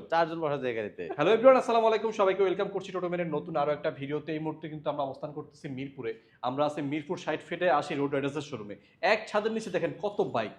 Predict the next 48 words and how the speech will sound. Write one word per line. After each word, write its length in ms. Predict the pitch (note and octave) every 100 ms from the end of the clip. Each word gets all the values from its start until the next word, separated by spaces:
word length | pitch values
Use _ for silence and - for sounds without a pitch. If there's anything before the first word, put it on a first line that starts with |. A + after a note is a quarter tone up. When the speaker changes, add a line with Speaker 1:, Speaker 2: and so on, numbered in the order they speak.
| _ _
Speaker 2:
আপনি 280 | - E3 A#3 B3
আজকে 240 | A#3 B3
বাইক 260 | G3 F3+ G#3 E3+
দেখতে 260 | G3 F#3+ A3
দেখতে 240 | A3 A3+
কিন্তু 280 | G#3+ G#3+ - G3
হয়রান 300 | D3 D#3+ F3
হয়ে 180 | F3+
যাবেন। 280 | F3 F3+ F#3 F#3 - -
আশা 220 | C3+ -
করি 180 | E3+ F3+
এই 160 | G3+ G3+
ভিডিওর 300 | - E3+ F#3+
মাধ্যমে 200 | F3 F3
কিন্তু 200 | F3+ F3+
আপনার 220 | E3 D#3+ D#3+
পছন্দের 320 | D3 D#3+ D#3
বাইকটা 240 | C#3 C#3 B2+
পেয়ে 160 | A#2 G#2
যাবেন। 260 | G#2+ G#2 - _
আমরা 240 | - F3+ B3
আছি 140 | A#3 C4
ষাট 180 | G#3 G#3+ G#3+
ফিটে 180 | A#3 B3
আশি 200 | G#3+ G#3
রোড 160 | F#3+ F#3
রাইডার্সের 320 | G3 F#3+ A3
শোরুমে। 300 | G3 G3 G3 G#3
Already 300 | F#3 E3 E3+ F#3
কিন্তু 180 | F#3 F#3+
মুরাদ 240 | E3+ E3 D#3+
ভাই 100 | E3
আমার 160 | D#3+ E3
সাথে 120 | E3+
আছে। 220 | D#3+ D#3 F3
ভাই, 120 | D#3+
Speaker 1:
জি, 40 |
Speaker 2:
আসসালামু 280 | E3 F#3 E3+
আলাইকুম। 200 | F3 -
Speaker 1:
ওয়ালাইকুম 180 | F#3 F3
আসসালাম 180 | C3+ B2+
ভাই, 120 | B2+
ভালো 180 | A#2+ C3+
আছেন? 240 | C#3 C#3 G2
Speaker 2:
আলহামদুলিল্লাহ, 460 | C#3 D3+ D#3 D3+
কেমন 180 | C#3+ F#3+
আছেন 180 | F#3 E3
ভাই 100 | C#3+